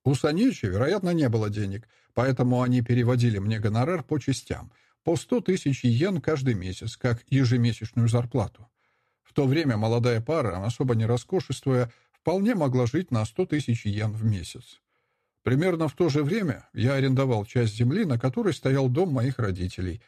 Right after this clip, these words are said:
и построил небольшой дом на две комнаты с кухней. В октябре того же года в банкетном зале Шигакукайкан в Итигае состоялась наша свадьба.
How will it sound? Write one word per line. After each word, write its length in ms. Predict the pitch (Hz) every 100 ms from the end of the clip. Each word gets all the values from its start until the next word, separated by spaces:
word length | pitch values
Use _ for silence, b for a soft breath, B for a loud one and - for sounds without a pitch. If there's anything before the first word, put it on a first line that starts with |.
| b b b
и 80 | 117
построил 540 | 135 135 - 254 214
небольшой 500 | 151 139 131 - 151
дом 260 | 135 202 156
на 160 | 117
две 200 | 107 139
комнаты 440 | 165 180 151 120 113
с 60 |
кухней. 480 | - 87 80 90 - _ _ _ _ _ -
В 100 | 117
октябре 440 | 135 147 135 131
того 240 | 123 123
же 140 | 110 120
года 280 | 175 170 92
в 80 |
банкетном 560 | 113 120 123 110 101 98
зале 400 | 113 151 127 117 b b b _
Шигакукайкан 1300 | - 135 127 113 113 107 123 117 117 190 185 127 b b
в 140 | 107 123
Итигае 540 | - 127 156 202 87
состоялась 640 | - 117 - 156 220 151 -
наша 260 | 131 -
свадьба. 500 | - 80 76 - -